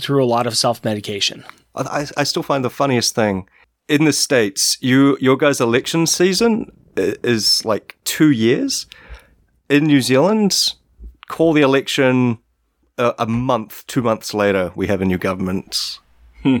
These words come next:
Speaker 2: You guys are still in your, what is it, primaries?
Speaker 3: Yeah, we make a production out of it. It's, it, I
Speaker 1: Yeah.
Speaker 3: think it all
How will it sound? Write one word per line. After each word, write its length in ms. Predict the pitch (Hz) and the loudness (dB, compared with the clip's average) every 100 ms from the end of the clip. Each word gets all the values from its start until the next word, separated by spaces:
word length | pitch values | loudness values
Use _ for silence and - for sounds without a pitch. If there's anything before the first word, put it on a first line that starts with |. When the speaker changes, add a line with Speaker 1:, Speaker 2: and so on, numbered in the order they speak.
| 120 | -4
Speaker 2:
You 280 | 110 143 180 | -2 0 2
guys 420 | 113 95 92 - | 2 0 -4 -6
are 100 | 101 | -4
still 540 | - - 117 101 95 _ - | -4 0 0 0 -4 _ -6
in 120 | 107 | -2
your, 180 | 101 92 - - | 0 0 -4 -6
what 160 | 95 | -6
is 80 | 95 | -6
it, 140 | 90 - | -10 -10
primaries? 760 | - 95 107 156 190 - - - _ _ _ _ _ _ _ _ - | -6 -2 0 0 0 0 -4 -8 _ _ _ _ _ _ _ _ -14
Speaker 3:
Yeah, 120 | 131 | -8
we 120 | 123 | -4
make 180 | 117 120 | -2 -2
a 40 | 107 | -6
production 540 | 104 95 92 - 90 | -6 -4 -4 -2 -2
out 200 | 90 90 | -2 -2
of 100 | 90 | -2
it. 220 | 95 95 | 0 0
It's, 300 | 107 110 - | -2 -2 -2
it, 200 | 165 147 | 0 0
I 80 | 160 | 2
Speaker 1:
Yeah. 100 | 151 | 2
Speaker 3:
think 100 | 127 | 2
it 60 | 131 | 2
all 260 | 120 95 | 0 -2